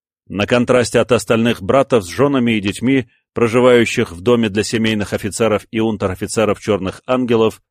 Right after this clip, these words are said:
он со своей семьёй снимает в Гатчине большую квартиру. Благо, его супруга из небедной дворянской семьи.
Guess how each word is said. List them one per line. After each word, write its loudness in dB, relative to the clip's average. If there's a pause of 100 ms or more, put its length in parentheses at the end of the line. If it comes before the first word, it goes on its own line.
(400)
он 2
со -2
своей 0
семьёй -2
снимает -2
в -16
Гатчине -4
большую -2
квартиру. -4 (460)
Благо, 0
его -4
супруга 0
из -6
небедной -4
дворянской -4
семьи. -6